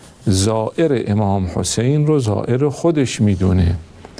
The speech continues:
زائر برادر مؤمن هم زائر خداست، زائر پدر مادر هم زائر خداست. انسان با ارحام خودش اگر ارتباط برقرار بکنه،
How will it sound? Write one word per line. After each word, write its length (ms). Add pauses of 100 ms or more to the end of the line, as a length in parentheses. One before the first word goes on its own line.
(400)
زائر 580
برادر 600
مؤمن 500
هم 260
زائر 460
خداست، 760 (680)
زائر 520
پدر 380
مادر 500
هم 280
زائر 480
خداست. 760 (880)
انسان 600
با 200
ارحام 680
خودش 680
اگر 420 (720)
ارتباط 800
برقرار 680
بکنه، 960